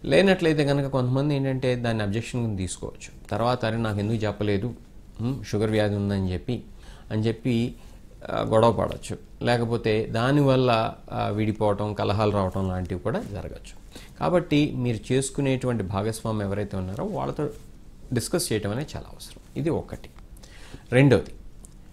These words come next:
షుగర్ వ్యాధి ఉండేటువంటి వాళ్ళు పెళ్లి చేసుకునేటువంటి విషయంలో ఎలాంటి, ఆ, ప్రాబ్లమ్స్ ఉండవు. కానీ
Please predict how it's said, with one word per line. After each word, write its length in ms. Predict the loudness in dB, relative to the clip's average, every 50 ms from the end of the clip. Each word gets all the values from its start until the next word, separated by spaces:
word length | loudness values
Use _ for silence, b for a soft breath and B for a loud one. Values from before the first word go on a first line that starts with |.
| -18 -18 -18 -18 -18 -20 -20 -20 -20 -20 -20 -18 -12 -4
షుగర్ 280 | 0 8 10 10 10
వ్యాధి 580 | 10 10 8 10 10 8 8 8 8 8 6 4 2 2
ఉండేటువంటి 640 | 2 4 4 4 2 2 2 0 0 0 0 0
వాళ్ళు 580 | 0 2 2 2 2 2 2 2 2 0 0 -4 -4 -2
పెళ్లి 200 | 0 0 2 2
చేసుకునేటువంటి 580 | 2 2 2 0 -2 -2 -2 -2 -2 -2 -2 -2
విషయంలో 680 | -2 -4 -4 -4 -4 -2 0 0 2 2 2 0 -2 -4
ఎలాంటి, 520 | -4 -2 0 0 0 0 0 0 -2 -2 -4 -2 -2 -2
ఆ, 20 |
ప్రాబ్లమ్స్ 500 | 0 0 0 2 2 2 2 0 0 0
ఉండవు. 260 | -2 -2 0 -2 -2 -4 -6 -6
కానీ 360 | -4 -2 0 0 0 0 -2